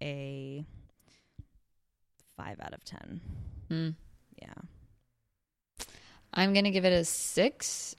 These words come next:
Speaker 2: only because, only because that there was juicier stuff. That's about it.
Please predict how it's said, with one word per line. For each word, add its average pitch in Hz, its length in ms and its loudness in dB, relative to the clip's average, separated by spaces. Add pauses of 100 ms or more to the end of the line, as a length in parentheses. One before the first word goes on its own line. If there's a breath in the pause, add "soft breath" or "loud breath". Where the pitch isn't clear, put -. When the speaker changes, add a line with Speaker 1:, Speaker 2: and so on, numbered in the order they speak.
Speaker 2:
only 175 200 2
because, 165 520 6 (420)
only 208 180 4
because 208 340 4
that 180 280 4 (100)
there 165 240 4
was 185 540 4
juicier 311 600 4
stuff. 339 460 6 (2000)
That's 160 200 2
about - 180 2
it. - 100 -4